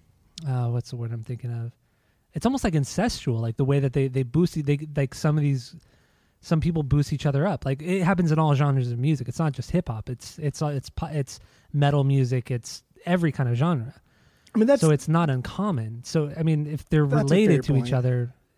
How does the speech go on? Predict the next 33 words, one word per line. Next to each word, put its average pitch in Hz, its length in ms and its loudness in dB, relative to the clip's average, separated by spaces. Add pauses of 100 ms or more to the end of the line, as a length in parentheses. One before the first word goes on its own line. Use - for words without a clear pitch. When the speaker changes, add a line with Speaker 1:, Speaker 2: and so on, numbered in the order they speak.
(140)
Speaker 1:
they're 151 120 2
related 175 360 4
to, 151 320 4
to - 160 -2
each 139 120 0
other 135 140 2
musically, 135 600 0 (460)
they're 147 240 4
gonna 135 240 4
hype 143 240 0
each 127 140 -2
other 131 220 2
up. 143 240 2 (220)
That 135 160 0
way 135 120 2
they're 127 140 0
gonna 127 180 0
be 123 160 -2
able 123 160 0
to 127 260 -4 (160)
be 151 100 -2
featured 147 360 -2
on 127 140 0
each 127 140 -4
other's 120 200 -2
tracks 147 540 -2 (380)
or 120 40 -6
songs 131 720 0
and 120 460 -6 (640)
make 123 180 -4
more 123 80 -2
money 185 400 2
or 131 240 2